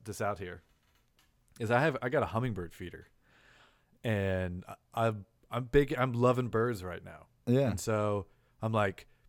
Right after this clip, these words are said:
Speaker 1: f-, figuring out all the different kinds of birds that are in my neighborhood, because in New York, there's only two kinds of birds that are in your neighborhood, a pigeon and a sparrow.
Speaker 2: Yep.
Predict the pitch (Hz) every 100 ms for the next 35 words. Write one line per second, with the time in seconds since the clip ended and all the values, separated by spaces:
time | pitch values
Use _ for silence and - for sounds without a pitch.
0 | _ _ _ - - - 131 123 127 120
1 | 120 120 113 117 113 123 120 123 113 117
2 | 113 107 113 113 104 107 107 107 104 107
3 | 107 104 107 107 101 101 101 95 98 95
4 | 95 _ - 110 123 110 - 101 110 104
5 | 95 - 110 110 101 95 98 95 90 92
6 | 92 90 90 92 90 87 90 90 98 90
7 | 90 90 - - 90 87 - _ - 104
8 | 95